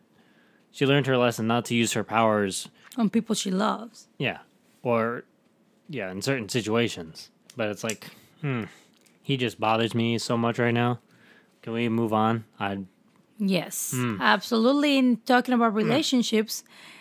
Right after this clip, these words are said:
Speaker 2: Vanya and Cece.
Speaker 1: Oh, this is gonna get spicy.
Speaker 2: Oh, man. So they are sneaking around and kissing around and trying to figure it out if they're gonna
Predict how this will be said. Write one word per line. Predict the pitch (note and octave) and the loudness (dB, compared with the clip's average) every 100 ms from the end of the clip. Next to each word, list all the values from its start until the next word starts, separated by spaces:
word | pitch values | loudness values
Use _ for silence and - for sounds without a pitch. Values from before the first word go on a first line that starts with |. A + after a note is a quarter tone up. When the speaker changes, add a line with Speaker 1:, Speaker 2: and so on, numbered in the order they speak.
| - - _ | -20 -20 _
Speaker 2:
Vanya | F#3+ F#3+ A3 A#3+ A#3 | 0 4 6 8 6
and | - G#3 - | 4 2 2
Cece. | A3 G#3+ - F#3 E3 D3 _ _ _ _ _ - | 0 -2 0 0 0 -6 _ _ _ _ _ -10
Speaker 1:
Oh, | G2 | -6
this | G#2 A2 | -4 -6
is | |
gonna | F#2+ F#2 | -6 -6
get | F2+ - | -8 -10
spicy. | - - _ G#2+ G2 - F#2 D#2+ _ _ - | -12 -12 _ -6 -4 -6 -8 -10 _ _ -2
Speaker 2:
Oh, | A3+ B3+ A#3 F#3+ D3 | 2 4 4 2 0
man. | D3+ F#3 G3+ E3 E3+ | -2 0 2 2 0
So | - B3 G3 E3+ F3 - _ - | 4 6 6 4 0 -8 _ -4
they | F3 C4 C4+ | 2 4 4
are | G#3 G3+ F#3+ | 4 6 4
sneaking | - A3+ C4 A#3+ C4+ | 0 4 4 4 4
around | B3+ A3 G#3 G3+ G3+ G3 G3 F#3+ - - - - | 6 6 6 6 4 2 0 -4 -12 -20 -20 -6
and | G3+ F#3 E3 | 0 0 0
kissing | - B3 A#3 A#3+ | 0 0 2 2
around | A#3 A#3 A3+ G3+ F#3+ F#3 F#3 F#3 F3+ - - - | 4 4 4 2 2 2 2 2 -2 -8 -20 -8
and | G#3+ G3 | -2 -2
trying | - G3 G3 | 0 0 0
to | |
figure | F#3+ - F#3 G#3 | -2 -4 0 2
it | |
out | F#3+ F#3 E3+ | 4 2 2
if | |
they're | G3+ | -4
gonna | - F#3 E3+ E3+ E3+ D#3 | -2 -2 0 -2 -2 -6